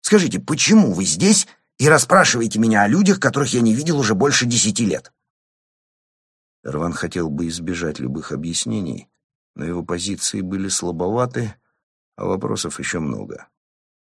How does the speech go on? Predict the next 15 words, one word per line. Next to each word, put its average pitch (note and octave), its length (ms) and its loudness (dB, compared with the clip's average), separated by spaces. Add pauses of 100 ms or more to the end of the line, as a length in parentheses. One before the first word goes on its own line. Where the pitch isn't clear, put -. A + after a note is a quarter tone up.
(540)
Откашлявшись, - 960 -4 (720)
он A2 200 -2
перешел F2 520 -4
к - 140 -14
изложению C#2 640 -6
событий. - 680 -10 (760)
К - 60 -20
моменту A2+ 420 0
несчастного F#2+ 580 0
случая F2 680 -4 (300)
Изабель E2+ 460 -2
называла F2+ 460 -2
себя E2+ 340 -2
Эриком F2+ 440 -6
Кацем - 680 -4